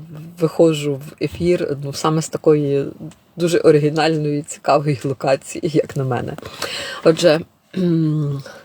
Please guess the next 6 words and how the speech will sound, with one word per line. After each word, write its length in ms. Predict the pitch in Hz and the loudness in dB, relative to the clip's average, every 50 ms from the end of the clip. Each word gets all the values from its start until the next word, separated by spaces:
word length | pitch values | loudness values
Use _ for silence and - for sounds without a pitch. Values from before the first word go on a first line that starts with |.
| _ _ _ _ _ _ _ _ _ - | _ _ _ _ _ _ _ _ _ 0
не 120 | 175 170 | 0 2
забуваємо, 680 | 160 170 160 156 156 156 156 151 143 147 151 160 175 202 - _ _ _ _ - - - - - - - - _ _ | 4 4 4 2 4 4 4 4 4 2 2 0 -2 -4 -6 _ _ _ _ -20 -20 -20 -20 -20 -20 -20 -20 _ _
ш-, 260 | - - - - - _ _ _ - | -12 -10 -10 -10 -12 _ _ _ -2
для 200 | 156 147 170 175 | 2 4 4 4
чого 360 | - - 170 147 135 147 147 | 4 4 4 4 4 2 -2
ми, 380 | 143 147 147 151 156 165 180 180 | -2 -2 -2 -2 -4 -4 -6 -10